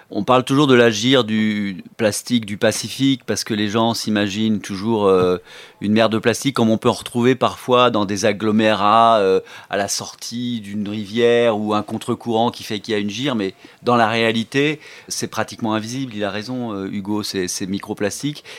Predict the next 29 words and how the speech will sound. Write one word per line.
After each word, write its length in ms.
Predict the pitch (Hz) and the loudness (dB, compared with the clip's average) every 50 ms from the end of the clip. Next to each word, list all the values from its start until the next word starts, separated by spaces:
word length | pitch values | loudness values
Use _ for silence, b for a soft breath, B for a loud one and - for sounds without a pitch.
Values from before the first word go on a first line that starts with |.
| B B | B B
Et 80 | B 107 | B -8
surtout, 440 | - - 127 113 - - 185 196 190 | -6 -4 -4 -4 -4 -4 -4 -4 -4
ils 180 | 165 127 110 | -4 -4 -2
dégagent, 460 | 104 120 117 117 123 123 123 120 101 107 | 0 2 4 4 4 4 4 2 0 0
euh, 340 | 107 104 104 101 98 98 | 2 2 2 2 4 4
alors, 260 | 95 98 95 92 87 - | 4 4 2 2 -2 -6
ce 160 | - - - - | -12 -12 -8 -4
qu'on 120 | 117 110 | 0 2
a 120 | 110 107 | 2 2
étudié, 340 | 107 - - 117 107 120 123 | 0 -2 -4 -4 0 0 2
nous, 140 | 123 135 135 | 2 2 0
c'est 140 | - - 107 | -2 -4 -6
les 100 | 98 101 | -6 -6
phtalates. 440 | - - 123 117 131 147 170 165 - | -4 -2 0 2 2 0 0 -2 -6
Donc, 180 | 107 98 - | -8 -8 -8
ce 100 | - - | -10 -12
sont 180 | - - 107 101 | -10 -8 -6 -4
des 220 | 95 95 90 101 | -4 -4 0 0
additifs 500 | 107 104 104 107 98 - - 123 120 - | 0 0 -2 -4 -10 -8 -8 -8 -8 -8
qu'on 140 | - - 101 | -8 -8 -6
met 100 | 98 104 | -4 -4
dans 120 | 101 104 | -4 -4
les 80 | 101 98 | -4 -4
plastiques 420 | - 110 107 - - - 180 180 | -4 -6 -6 -6 -6 -8 -8 -6
parce 160 | - 117 - - | -6 -6 -6 -6
qu'on 100 | 113 101 | -8 -6
voulait 160 | 101 107 104 | -4 -6 -4
savoir 320 | - - 120 127 156 147 | -2 -2 0 2 0 0
justement 460 | 120 110 101 - 120 120 139 151 147 | 0 -4 -10 -6 -4 -2 -2 -2 -2